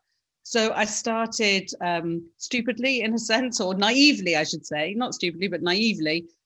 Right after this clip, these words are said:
to set up an interdisciplinary centre with health and educational professionals under one roof. And that ended up being a research and clinical centre. And I developed research in the field because there was very little around that. And I think I was thought of as an oddball twenty-five, thirty years ago. "What is she doing?" You know?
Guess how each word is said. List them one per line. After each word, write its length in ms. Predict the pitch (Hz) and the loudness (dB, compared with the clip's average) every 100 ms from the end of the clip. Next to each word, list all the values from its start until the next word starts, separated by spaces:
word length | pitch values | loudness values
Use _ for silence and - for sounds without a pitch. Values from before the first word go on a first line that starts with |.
| - | -10
to 60 | |
set 280 | 196 220 202 | 0 2 2
up 100 | 196 | -4
an 80 | 180 | -2
interdisciplinary 800 | 185 175 180 175 175 175 160 156 | -2 -2 -6 -8 -6 -4 -2 -4
centre 500 | - 175 156 170 175 190 _ _ - | -2 -2 -2 -4 -6 -8 _ _ -10
with 100 | 180 | -4
health 260 | 190 170 | -2 -2
and 100 | 170 | -2
educational 480 | 170 160 180 160 165 | -4 -4 -8 -6 -8
professionals 480 | 147 165 160 165 147 | -10 -8 -8 -8 -8
under 220 | 151 147 | -8 -8
one 220 | 147 151 | -8 -8
roof. 320 | 170 196 196 170 | -4 -4 -4 -6
And 120 | 156 | -6
that 140 | 151 - | -6 -4
ended 380 | 190 170 165 | -4 -2 -4
up 200 | 170 - _ _ _ _ | -4 -4 _ _ _ _
being 200 | 175 165 | -4 -2
a 40 | 160 | -4
research 460 | 151 - 180 165 | -6 -2 -2 -2
and 140 | 151 147 | -8 -4
clinical 340 | 202 202 202 | -4 -2 -6
centre. 440 | 185 180 175 165 175 | -4 -2 -2 -4 -4
And 260 | 170 160 | -4 -4
I 60 | 151 | -6
developed 500 | 156 160 151 _ - _ | -6 -6 -6 _ -20 _
research 500 | 180 - 233 240 - | -6 2 4 4 0
in 120 | 208 | -2
the 60 | 202 | -2
field 300 | 208 208 202 | 0 0 0
because 200 | 180 165 | -4 -8
there 80 | 160 | -8
was 80 | 156 | -4
very 200 | 170 165 | -4 -4
little 280 | 170 175 | -6 -8
around 320 | 156 175 180 170 | -6 -2 -2 0
that. 220 | 175 - _ _ - | -2 -2 _ _ -2
And 100 | 233 | 2
I 80 | 277 | 4
think 240 | 285 247 | 2 2
I 140 | 247 | 2
was 160 | 262 247 | 2 0
thought 200 | 254 240 | -2 0
of 80 | 220 | 0
as 100 | 196 | 0
an 80 | 196 | 0
oddball 600 | 226 220 - 180 143 143 | 0 -2 -2 -2 -2 -2
twenty-five, 600 | 185 160 147 165 156 147 | -4 -4 -6 -4 -4 -4
thirty 260 | 160 147 | -8 -4
years 220 | 156 151 151 | -6 -6 -8
ago. 280 | 160 143 | -8 -8
"What 160 | 156 262 | -4 -2
is 120 | 339 | -2
she 140 | - 180 | -2 -2
doing?" 500 | 220 262 139 123 131 | 0 2 0 -4 -8
You 120 | 196 | -6
know? 220 | 170 147 | -4 -4